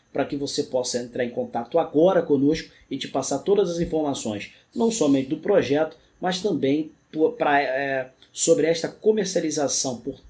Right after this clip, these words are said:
tempo, é, é, limitado, da nossa M D, que depois eu fecho. Vocês sabem muito bem, eu não costumo comercializar, mas há pedidos,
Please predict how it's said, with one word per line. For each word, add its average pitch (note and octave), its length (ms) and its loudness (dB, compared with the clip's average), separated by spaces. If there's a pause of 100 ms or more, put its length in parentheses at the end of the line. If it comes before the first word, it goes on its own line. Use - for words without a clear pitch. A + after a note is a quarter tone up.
tempo, A3+ 480 0 (420)
é, C#3+ 100 -4 (200)
é, C#3+ 160 -8
limitado, D#3 800 0 (360)
da D3+ 160 -2
nossa C#3 460 0
M D#3 180 0
D, C#3 180 0
que D#3 120 -6
depois C3+ 340 -2
eu F3+ 100 2
fecho. D#3 440 0
Vocês C#3 180 -6
sabem C3 200 -2
muito C#3+ 180 -4
bem, C#3+ 180 0
eu D3 80 2
não C#3+ 100 2
costumo D3+ 500 -4
comercializar, D3 640 -2
mas C3+ 180 -2
há C#3+ 40 -2
pedidos, E3+ 600 -6